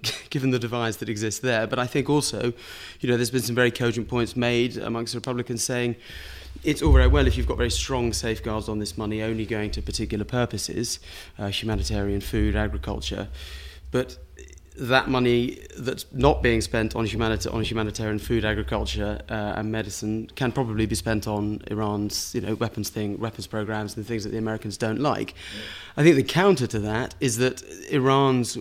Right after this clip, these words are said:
Speaker 1: weapons and Iran's military program hasn't really suffered under the, the econ-, the economic decline of Iran in the last four or five years. It's the Iranian people who've suffered.
Speaker 2: Yes, so that, the argument there would be that the tearing up the J C P O A has not actually stopped Iran progressing towards,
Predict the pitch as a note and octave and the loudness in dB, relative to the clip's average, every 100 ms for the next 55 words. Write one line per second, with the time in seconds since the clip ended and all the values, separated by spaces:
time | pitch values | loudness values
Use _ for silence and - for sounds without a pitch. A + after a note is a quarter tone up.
0 | - B2+ A#2 A2+ A2+ A2 A2 A#2 A2+ G#2+ | -2 -2 0 0 0 0 -2 0 0 0
1 | A2+ C3+ A#2+ A#2+ G#2+ G#2 G#2+ G#2 A2+ - | 0 0 0 -4 -2 -2 -2 -2 -2 -4
2 | - D3+ C3 B2 C3 C3 A#2+ A2 - - | -8 -6 -2 0 4 4 4 0 -2 -4
3 | - G2+ B2 - - - - - A#2+ A2 | -4 -6 -6 -10 -18 -20 -12 -4 0 0
4 | G#2+ A2 A2+ A2 - - A2 A2 A#2 A2 | 0 -2 -2 -4 -6 -4 -4 -2 -4 -4
5 | A#2+ A2+ - A2 G#2 - A2 C#3 B2+ A2+ | -4 -4 -4 -4 -4 -6 -6 -2 0 0
6 | G#2 G#2 G#2 G#2 G#2 G#2 G#2 G#2 - G#2+ | 0 -2 -4 -4 -4 -4 -4 -6 -6 -6
7 | G#2 - G#2 G#2+ G#2 - - A2+ A2 G#2+ | -6 -6 -6 -4 -4 -6 -10 -8 -4 -2
8 | G#2+ G#2 C3+ A2+ - A2+ - - - _ | -4 -6 -12 -12 -12 -12 -14 -20 -20 _
9 | - A2 - G#2 - - - - - A#2 | -12 -10 -8 -12 -14 -18 -20 -20 -10 -6
10 | A2+ - - - D3+ C3+ - - D#3+ E3+ | -6 -8 -16 -4 -2 0 -2 -2 -4 -4
11 | C3 C3 B2+ C#3 A#2+ B2 G#2 G#2+ A2+ - | -2 -4 -2 -2 -2 -4 -4 -6 -8 -10
12 | - D#3+ D3 B2+ A2+ A#2 A2 F#2+ - G#2 | 6 10 10 8 2 0 0 -2 -4 0
13 | G2 G2 F2+ G#2 A#2 B2 - - - F#2+ | 0 0 -2 0 2 2 2 -6 -8 -8
14 | F#2 F#2 - F2+ F2+ F2 E2+ E2 E2 F#2+ | -6 -8 -8 -6 -4 -4 -6 -10 -8 -8
15 | E2+ F2+ F2 F2+ E2+ E2 D#2 - | -8 -12 -12 -12 -12 -12 -12 -14